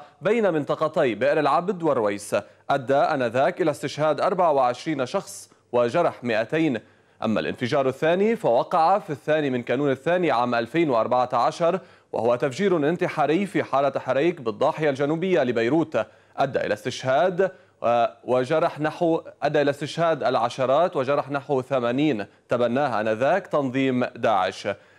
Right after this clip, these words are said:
الانفجار الثالث في واحد وعشرين من كانون الثاني عام ألفين وأربعة عشر في حارة حريك بالضاحية الجنوبية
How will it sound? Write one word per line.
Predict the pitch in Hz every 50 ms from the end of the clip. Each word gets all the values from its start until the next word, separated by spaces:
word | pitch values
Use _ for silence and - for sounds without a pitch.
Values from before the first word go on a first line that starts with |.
| _ _ -
الانفجار | 104 104 92 101 - 131 120 110 139 143 143 147 147 143 131 131 123 120 123 - - 151
الثالث | 170 - - - 185 180 185 180 185 202 208 208 - 185
في | - 127 - 135
واحد | 117 120 143 170 175 156 - 151 131 120
وعشرين | 120 113 110 117 120 - - 160 165 165 143 123 117
من | 123 165 180
كانون | 170 - 151 147 160 151
الثاني | 135 127 - - 156 170 196 214 208
عام | 170 160 151 147
ألفين | 139 117 123 120 - 165 156 135
وأربعة | 120 110 107 110 117 127 127 123 117
عشر | - 120 110 139 151 - 175 175 185 185 180 - - _ _
في | _ - 151 127
حارة | 107 - 147 156 165 151 135 -
حريك | - - 120 135 156 185 202 -
بالضاحية | 135 123 117 139 175 170 160 170 160
الجنوبية | 147 131 156 151 156 156 147 160 160 147 147 135 127